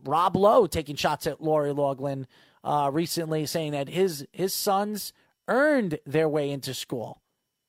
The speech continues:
and they've worked hard to get where they are in school, in top prestigious schools. It's just,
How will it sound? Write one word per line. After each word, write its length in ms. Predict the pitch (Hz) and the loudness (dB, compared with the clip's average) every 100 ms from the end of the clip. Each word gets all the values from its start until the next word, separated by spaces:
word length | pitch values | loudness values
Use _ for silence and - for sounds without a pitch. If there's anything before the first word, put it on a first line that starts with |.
| _ _ - | _ _ -8
and 120 | 156 | -4
they've 200 | 170 127 | -4 -2
worked 320 | 156 196 - - _ | 0 0 -2 -14 _
hard 680 | _ - 226 269 170 113 107 _ _ _ - | _ -2 4 4 4 2 -6 _ _ _ -8
to 100 | 175 | -4
get 240 | 151 170 | 0 0
where 160 | 160 156 | 0 -2
they 160 | 147 | 0
are 320 | 143 127 113 - _ | 0 -2 -4 -10 _
in 160 | 151 | -10
school, 360 | 139 - 151 127 | -8 -2 -2 -2
in 120 | 131 | -4
top 320 | 123 160 151 | -8 -6 -6
prestigious 500 | - 151 - 156 131 | -6 -10 -8 -8 -8
schools. 500 | - - 107 110 - - _ _ _ _ _ _ _ _ _ _ _ _ _ _ _ _ _ _ _ _ _ _ _ _ _ _ _ _ _ _ - | -10 -10 -12 -12 -16 -18 _ _ _ _ _ _ _ _ _ _ _ _ _ _ _ _ _ _ _ _ _ _ _ _ _ _ _ _ _ _ -8
It's 200 | - 202 | -4 -2
just, 320 | - 311 - | 2 2 2